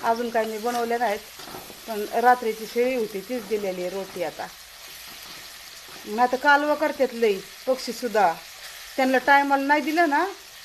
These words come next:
तर एवढं कालवं करतात की काय सांगायचं नको त्या कालव्याचा.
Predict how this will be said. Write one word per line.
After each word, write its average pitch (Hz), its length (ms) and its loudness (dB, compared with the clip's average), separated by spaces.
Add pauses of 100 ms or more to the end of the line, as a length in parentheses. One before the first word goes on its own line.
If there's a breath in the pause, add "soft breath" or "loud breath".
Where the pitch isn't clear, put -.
(320)
तर 240 60 2
एवढं 285 760 2
कालवं 294 400 4
करतात 262 400 4 (140)
की 247 100 -4
काय 247 300 4
सांगायचं 254 500 0
नको 220 160 -6
त्या 208 120 -8
कालव्याचा. 185 540 -2